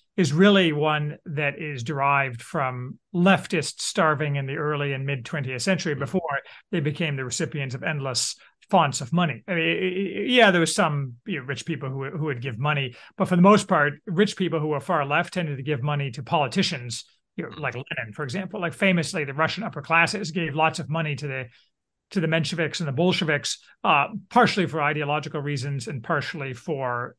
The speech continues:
Speaker 1: ba-, basically, "Don't, don't eat me if you come to power" kind of reasons. But artists typically were not, uh, have never been lavishly funded at the early inception of the left. So I don't think right-wing people can expect, unfortunately, that, you know, the teal bucks are gonna start flowing down.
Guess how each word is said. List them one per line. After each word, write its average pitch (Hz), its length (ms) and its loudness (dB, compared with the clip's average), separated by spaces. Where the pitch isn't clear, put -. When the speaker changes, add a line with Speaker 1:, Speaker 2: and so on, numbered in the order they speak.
Speaker 1:
ba-, 170 640 -4
basically, 131 640 -4
"Don't, 156 380 -4
don't 196 240 6
eat 208 200 -2
me 190 160 4
if 160 120 0
you 170 80 -2
come 175 180 -4
to 139 80 -6
power" 160 460 4
kind 202 220 4
of 135 100 0
reasons. 196 340 0
But 233 140 6
artists 233 560 8
typically 170 380 0
were 147 140 -2
not, 160 280 2
uh, 180 80 -4
have 151 220 -2
never 147 260 0
been 143 140 -2
lavishly 147 440 0
funded 143 600 -4
at 156 240 -4
the 156 180 -8
early 160 680 4
inception 147 480 -4
of 113 100 -12
the 131 80 -10
left. 127 340 -4
So 175 280 2
I 208 60 4
don't 214 120 10
think 165 180 4
right-wing 180 320 4
people 165 240 -4
can 143 160 -6
expect, 175 420 0
unfortunately, 147 600 -6
that, 135 240 -6
you 143 100 -6
know, 131 160 -8
the 120 60 -12
teal 190 320 4
bucks 139 340 2
are 165 80 -2
gonna 143 200 -4
start 147 280 -4
flowing 165 400 2
down. 139 300 4